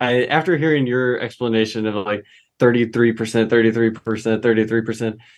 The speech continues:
that sounds accurate. But whenever I was watching the, like, him piecing together and, like, reshooting his old films,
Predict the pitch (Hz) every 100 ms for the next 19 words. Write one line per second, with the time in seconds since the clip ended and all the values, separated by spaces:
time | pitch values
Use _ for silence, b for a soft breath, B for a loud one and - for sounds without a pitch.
0 | b 135 143 175 160 117 104 120 131 135
1 | 127 - - _ _ _ 123 160 156 127
2 | _ _ _ _ 127 143 139 143 143 139
3 | 135 117 120 127 135 117 113 113 - -
4 | - 104 101 - _ _ _ - 139 131
5 | 120 - 135 135 123 123 120 113 113 113
6 | 113 104 101 110 127 117 113 120 - -
7 | - 127 117 117 117 101 - - 110 110
8 | 104 107 104 104 95